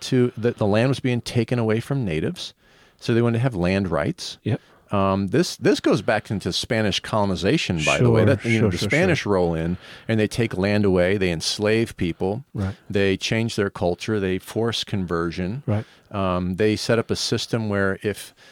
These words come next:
Speaker 1: the Guatemalans pay them, they'll, quote, "protect them," which is just like the mafia,
Speaker 2: <laughs>
Speaker 1: right?
Speaker 2: That's almost the
Speaker 1: <laughs> That's
Speaker 2: definition of it,
Speaker 1: exactly
Speaker 2: yeah.
Speaker 1: And they'll, um, they'll, they'll, they'll, uh, establish some sort of relationship with them where they can have some ecclesiastical rights or,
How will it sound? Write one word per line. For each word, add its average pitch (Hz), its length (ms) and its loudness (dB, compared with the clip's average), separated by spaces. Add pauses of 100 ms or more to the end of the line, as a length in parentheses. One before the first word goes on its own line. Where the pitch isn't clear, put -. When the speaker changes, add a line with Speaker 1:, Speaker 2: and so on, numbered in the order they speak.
(160)
Speaker 1:
the 95 100 -4
Guatemalans 104 800 0
pay 131 460 2
them, 90 400 -2 (300)
they'll, 101 320 0
quote, - 300 -2
"protect - 480 -4
them," 85 200 0
which 110 160 0
is 123 120 -2
just - 240 -2
like - 180 -2
the 180 80 2
mafia, 107 760 0
Speaker 2:
<laughs> - 60 -4
Speaker 1:
right? 190 240 2 (480)
Speaker 2:
That's - 160 -4
almost 165 340 2
the 156 80 2
Speaker 1:
<laughs> - 20 2
That's 143 140 4
Speaker 2:
definition 170 360 4
of 127 140 6
it, 135 160 6
Speaker 1:
exactly 139 60 4
Speaker 2:
yeah. 117 180 4 (640)
Speaker 1:
And 147 260 4
they'll, 143 220 4
um, 131 260 2
they'll, 135 180 4
they'll, 131 240 0 (140)
they'll, 123 260 0 (380)
uh, 110 300 4
establish 113 720 2
some 113 300 2
sort 110 220 0
of 98 80 2
relationship 101 680 0
with 95 200 2
them 95 180 2
where 95 140 2
they 95 100 4
can 92 200 -2
have 90 200 0
some 90 220 0
ecclesiastical 90 800 0
rights 80 640 -2
or, 82 340 -2